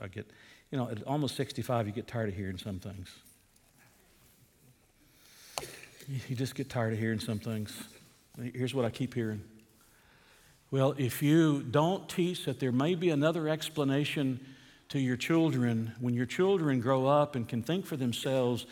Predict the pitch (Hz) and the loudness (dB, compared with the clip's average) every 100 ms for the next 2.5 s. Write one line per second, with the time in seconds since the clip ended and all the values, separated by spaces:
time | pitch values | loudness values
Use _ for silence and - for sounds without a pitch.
0 | - - 160 170 135 123 104 170 - 139 | -12 0 4 4 2 0 2 2 2 -2
1 | 120 135 143 123 117 120 127 113 127 170 | 4 4 4 2 -2 -4 -6 -4 -2 -2
2 | 170 151 151 135 | 0 0 0 -2